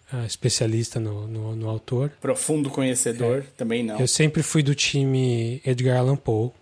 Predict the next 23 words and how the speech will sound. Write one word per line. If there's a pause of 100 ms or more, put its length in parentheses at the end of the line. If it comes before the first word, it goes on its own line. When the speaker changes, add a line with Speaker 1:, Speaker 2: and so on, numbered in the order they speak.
(340)
Speaker 1:
esse
eu
adorava, (480)
e
o
Lovecraft
era
um, (260)
um
B
dele
pra
mim,
assim. (760)
Tem
gente
que
vai
achar
que
não,
mas,
é,